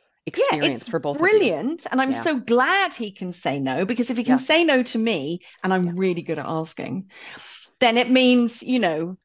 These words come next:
Speaker 1: when someone asks something of him that's, you know, illegal or inappropriate or whatever, you know, then he'll, he'll be
Speaker 2: Unethical,
Speaker 1: able to,
Speaker 2: immoral,
Speaker 1: he'll be
Speaker 2: yeah.
Speaker 1: able to, yeah, exactly. He'll, or, or just is not what he wants to do that afternoon.
Speaker 2: Right.
Speaker 1: You know, whether it's illegal or not, he can just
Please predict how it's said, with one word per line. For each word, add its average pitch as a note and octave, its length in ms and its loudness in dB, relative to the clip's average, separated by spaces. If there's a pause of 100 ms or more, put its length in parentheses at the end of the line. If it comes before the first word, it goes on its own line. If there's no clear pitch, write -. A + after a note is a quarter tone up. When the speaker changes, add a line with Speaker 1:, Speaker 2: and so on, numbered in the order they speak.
(300)
Speaker 1:
when G#3 500 -2
someone A3+ 340 0
asks G3 380 -2
something F3 360 -4
of D#3+ 200 0
him D#3+ 180 -4
that's, - 380 -4
you F3+ 80 0
know, D#3 260 -4 (100)
illegal F#3 520 2
or D#3 120 -2
inappropriate D3+ 680 -6
or - 80 -2
whatever, D3+ 260 -4
you - 240 -18
know, - 60 -14 (120)
then - 140 4
he'll, A#3 100 2
he'll G#3+ 100 4
be F#3 40 2
Speaker 2:
Unethical, D3+ 380 0
Speaker 1:
able F#3+ 100 6
to, C#3+ 80 -6
Speaker 2:
immoral, C3 320 -6
Speaker 1:
he'll G#3+ 120 4
be G3 80 0
Speaker 2:
yeah. F3+ 40 6
Speaker 1:
able E3+ 80 2
to, E3+ 260 -8
yeah, D#3+ 140 4
exactly. D3+ 500 -4
He'll, D#3+ 260 0
or, F3 220 2
or F3+ 60 2
just - 380 -6
is D#3+ 120 -6
not E3+ 140 -2
what F#3 100 -4
he G3 60 -2
wants A3+ 240 -4
to F4+ 120 -2
do G#4+ 180 6
that G#3 180 2
afternoon. D#3 400 -2
Speaker 2:
Right. D#3 160 0 (440)
Speaker 1:
You A#3 160 2
know, E3 160 2
whether F3 320 -2
it's - 200 -6
illegal G#3+ 360 -4
or C4+ 60 0
not, D#4 240 0
he G#3+ 160 0
can F#3 220 -2
just - 360 -8